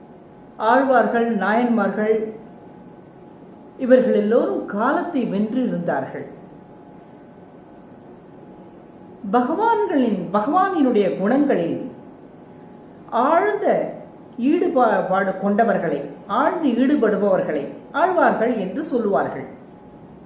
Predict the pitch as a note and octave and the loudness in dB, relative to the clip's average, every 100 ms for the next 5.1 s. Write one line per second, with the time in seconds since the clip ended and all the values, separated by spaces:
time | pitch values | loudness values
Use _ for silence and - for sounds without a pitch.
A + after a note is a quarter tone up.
0 | - - - - - - - - - - | -20 -20 -20 -20 -20 -20 -20 -20 -20 -2
1 | A#3+ C#4 E4+ E4 B3+ G3+ A3 - F#4 F#4 | 0 0 0 2 2 2 0 -2 -6 -4
2 | E4 D4 A#3+ - - C#4+ C#4 C#4 C4+ D#4 | -2 -2 -2 -4 -2 0 0 0 0 -2
3 | G#4 B3 A3+ A#3 A#3 A#3 C4+ A#3+ D4+ C#4 | -2 -4 -2 0 0 -2 -2 -2 0 -2
4 | A3+ C4 A3+ C#4 - D4+ A3 A#3+ C#4+ - | -2 -2 0 0 0 -2 0 0 0 -2